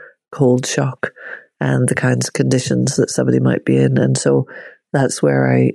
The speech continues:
I added in not just the knowledge of getting somebody warm and having a fire, but actually the positioning of the fire near the head, and the stones came from there. The idea of putting stones on key points of the body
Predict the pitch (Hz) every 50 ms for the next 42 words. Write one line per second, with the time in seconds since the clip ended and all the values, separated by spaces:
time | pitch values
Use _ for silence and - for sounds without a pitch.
0 | - - 127 131 127 131 123 - - 120 127 131 131 127 127 131 131 131 127 127
1 | 127 131 - - - 131 127 - - - - 147 131 135 131 127 131 127 123 131
2 | - 127 120 120 117 127 - - - - - - - - _ _ _ - 135 131
3 | - 131 131 - - 135 127 - - 131 131 131 135 135 135 135 131 131 131 135
4 | 131 - - - - - - - - _ _ - 123 123 120 120 123 127 123 123
5 | 120 120 123 123 - - 131 127 127 127 127 123 123 127 - - - 120 120 -
6 | - - 156 127 127 143 143 135 127 127 147 131 - - 127 135 131 127 127 127
7 | 123 147 - 120 - - 135 131 127 131 127 127 127 - - - - - - -
8 | _ _ _ _ _ _ _ _ - 175 131 135 127 131 123 127 117 - 131 131
9 | 127 127 127 127 - - 123 127 127 120 - - - - 143 135 135 127 127 127
10 | 127 - - 131 123 123 123 - - 123 127 127 127 120 123 123 127 135 131 123
11 | 123 123 127 - 135 135 131 135 131 - - - - 135 131 127 127 - - 135
12 | 123 127 127 123 120 123 123 - - 131 131 - - 143 127 113 98 - - 120
13 | 120 - 123 120 127 127 127 123 123 120 127